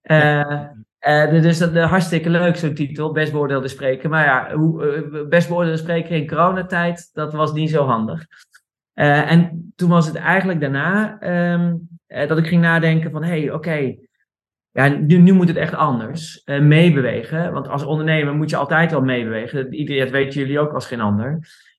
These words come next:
En, eh, ik had, had altijd wel dit idee, "Hey, ik wil mijn kennis een keer meer delen dan alleen voor een groep staan,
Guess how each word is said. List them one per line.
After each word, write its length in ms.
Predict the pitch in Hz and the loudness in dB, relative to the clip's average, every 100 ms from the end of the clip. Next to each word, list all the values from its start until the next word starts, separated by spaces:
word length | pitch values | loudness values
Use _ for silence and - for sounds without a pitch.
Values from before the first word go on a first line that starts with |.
| _ | _
En, 500 | - 151 151 156 - | 2 4 4 0 -6
eh, 540 | 151 143 143 143 139 165 | -2 0 0 -2 -4 -6
ik 160 | 165 | -6
had, 340 | - 170 170 - | 0 0 0 -4
had 240 | 170 - | -6 -6
altijd 380 | - 202 208 180 | 0 2 2 2
wel 100 | 175 | 2
dit 120 | 160 | 2
idee, 360 | 160 151 156 147 | 0 0 0 0
"Hey, 100 | 165 | 0
ik 80 | 160 | -2
wil 140 | 170 | -2
mijn 140 | 160 | -2
kennis 540 | - 170 165 - - - _ - - - | -2 -2 -2 -6 -10 -18 _ -20 -20 -10
een 160 | 143 135 | -8 -2
keer 180 | 170 151 | 4 4
meer 560 | 147 151 190 208 156 | 4 4 4 4 4
delen 320 | 160 180 170 | 2 2 0
dan 180 | 156 156 | -2 -4
alleen 480 | 151 156 151 147 135 | -4 -4 -4 -6 -8
voor 160 | - 151 | -6 -2
een 140 | 151 | 0
groep 200 | 151 180 | 2 0
staan, 540 | 180 165 143 127 123 | 2 2 2 -2 -8